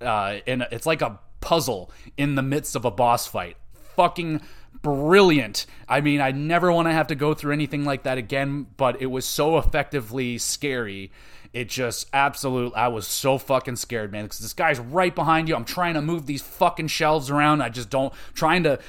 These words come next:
my brain was fried because I'm so scared and I can't figure out this simple puzzle. Like, it was just so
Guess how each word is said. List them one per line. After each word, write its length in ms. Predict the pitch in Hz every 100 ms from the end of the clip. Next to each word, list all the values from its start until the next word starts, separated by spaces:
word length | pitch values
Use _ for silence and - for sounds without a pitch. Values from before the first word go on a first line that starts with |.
| - -
my 120 | 135
brain 460 | 127 139 170 185
was 140 | 156 135
fried 600 | - - 156 180 147 127
because 220 | 120 123
I'm 100 | 127
so 280 | - 160 156
scared 580 | - - - 180 190 135
and 80 |
I 60 | 120
can't 280 | - 165 143
figure 240 | 175 151
out 120 | 151
this 140 | 135 135
simple 500 | - - 156 156 123
puzzle. 520 | - 139 156 143 107
Like, 220 | 107 110
it 160 | 131 131
was 180 | 135 131
just 380 | - 170 147
so 640 | - - 165 160 147 127